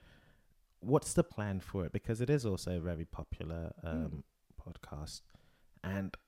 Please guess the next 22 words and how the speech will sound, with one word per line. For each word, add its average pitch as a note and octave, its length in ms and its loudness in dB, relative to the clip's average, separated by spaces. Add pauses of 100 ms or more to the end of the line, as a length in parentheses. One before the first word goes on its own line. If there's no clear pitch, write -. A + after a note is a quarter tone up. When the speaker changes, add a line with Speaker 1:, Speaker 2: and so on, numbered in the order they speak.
(380)
Speaker 1:
just B2 200 -2 (320)
speaking A#2 380 0
to - 140 -2
you G2 100 2
personally, F2 680 -2
Speaker 2:
Mm. G3+ 180 -2
Speaker 1:
and F#2 140 0
I F2 40 -2
hope F#2 200 -4
you - 80 -6
don't F2+ 160 -4
mind F2 200 -2
me E2+ 80 -2
being E2 200 -6
so F2+ 160 -6
brazen E2+ 300 -4
and D#2 80 -8
bold E2 180 -6
to - 80 -12
Speaker 2:
That's - 100 -14
Speaker 1:
say, A2+ 180 -2
Speaker 2:
fine. A3 240 -6